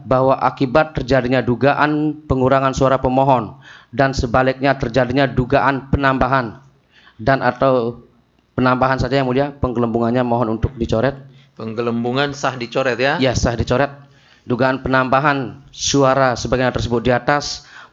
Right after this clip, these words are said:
Speaker 1: pemohon telah dirugikan karena tidak mendapatkan kursi yang semestinya mendapatkan perolehan kursi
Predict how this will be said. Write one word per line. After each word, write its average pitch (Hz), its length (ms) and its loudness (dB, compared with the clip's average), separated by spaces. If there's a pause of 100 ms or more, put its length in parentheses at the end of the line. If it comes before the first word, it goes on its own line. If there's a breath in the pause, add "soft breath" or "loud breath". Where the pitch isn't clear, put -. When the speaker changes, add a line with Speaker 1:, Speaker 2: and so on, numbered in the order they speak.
(140)
Speaker 1:
pemohon 135 400 0
telah 131 160 4
dirugikan 123 640 0
karena 135 320 0
tidak 131 320 0
mendapatkan 127 720 0
kursi 135 640 -2
yang 127 160 0
semestinya 127 560 -2
mendapatkan 120 560 0
perolehan 120 320 0
kursi 131 480 -2